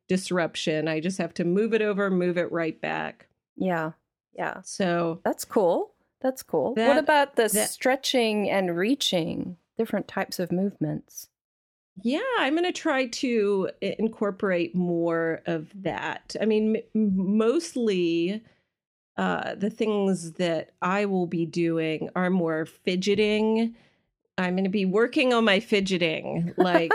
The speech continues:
Speaker 2: <laughs>
Speaker 1: uh, but, you know, some of the things that, uh, uh, were recommended to me by, uh, Katie Bowman were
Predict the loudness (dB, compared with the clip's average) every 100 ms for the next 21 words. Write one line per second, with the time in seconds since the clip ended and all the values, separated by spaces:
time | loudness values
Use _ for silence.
0 | -2 -4 0 0 0 -2 -6 -10 -12 -12
1 | _ _ _ _ 0 0 0 2 4 4
2 | 0 0 2 2 2 0 0 2 2 0
3 | 0 0 0 -4 -2 0 0 0 -2 -8
4 | -20 _ -2 0 2 2 0 0 0 0
5 | 0 -2 -4 _ -8 -2 0 2 0 0
6 | -2 0 0 -2 -4 -12 _ _ _ _
7 | _ _ -6 -4 -2 -2 -2 -2 0 0
8 | 0 0 -2 -2 -2 -2 -4